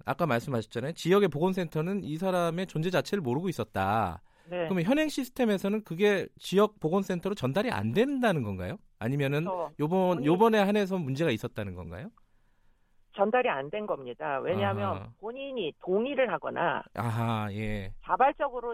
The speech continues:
Speaker 2: 찾아가는 환자만 치료를 해주고 있어요, 지금.
Speaker 1: 네.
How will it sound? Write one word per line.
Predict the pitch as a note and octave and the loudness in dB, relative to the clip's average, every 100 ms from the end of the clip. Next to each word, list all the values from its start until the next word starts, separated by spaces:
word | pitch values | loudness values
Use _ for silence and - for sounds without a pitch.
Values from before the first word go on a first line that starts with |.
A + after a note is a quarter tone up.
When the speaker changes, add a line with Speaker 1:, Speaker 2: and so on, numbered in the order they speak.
| - | -10
Speaker 2:
찾아가는 | - D#4+ E4+ D4 A#3+ | -10 -6 -2 0 0
환자만 | F#3+ F#3 D3+ C#3 | -2 -2 -4 -8
치료를 | - E3 C#3 D#3 | -6 -6 -4 -8
해주고 | F#3 F3+ | -8 -8
있어요, | C3 - A#2 - | -8 -6 -8 -8
지금. | - A#2+ B2+ C#3+ A#2 | -12 -8 -6 -8 -8
Speaker 1:
네. | A2+ A2 A2 A#2 A#2 G#2+ F#2+ | -4 -4 -2 -4 -4 -6 -8